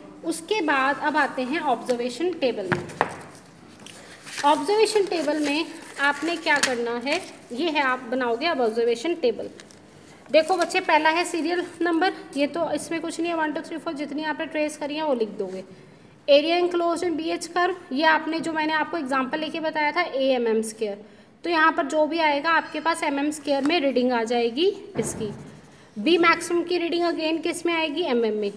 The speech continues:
ये भी reading हमने पढ़ ली tracing curve से, ये भी reading हमने पढ़ ली tracing curve से। अब आपने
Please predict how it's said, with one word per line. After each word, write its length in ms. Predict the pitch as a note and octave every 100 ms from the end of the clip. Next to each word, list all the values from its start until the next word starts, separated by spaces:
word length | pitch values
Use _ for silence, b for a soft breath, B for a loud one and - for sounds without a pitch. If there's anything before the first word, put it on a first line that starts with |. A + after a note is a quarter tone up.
| G#3+
ये 120 | A3+
भी 140 | B3
reading 280 | E4 F4 E4+
हमने 220 | F4 E4+
पढ़ 220 | F4 E4+ D#4+
ली 160 | F4 E4+ - - -
tracing 320 | D#4 D#4 E4
curve 180 | E4 D#4+
से, 240 | D#4 F4+ F4 B B B B3+
ये 160 | C#4
भी 100 | C#4
reading 320 | E4 E4+ E4+
हमने 220 | E4 E4 E4+
पढ़ 220 | E4+ D#4+
ली 160 | E4+
tracing 500 | E4 - D#4 D#4 E4+
curve 180 | E4+ E4
से। 500 | - F4 F4 - - - -
अब 160 | E4+ F4+
आपने 500 | F4 - E4 F4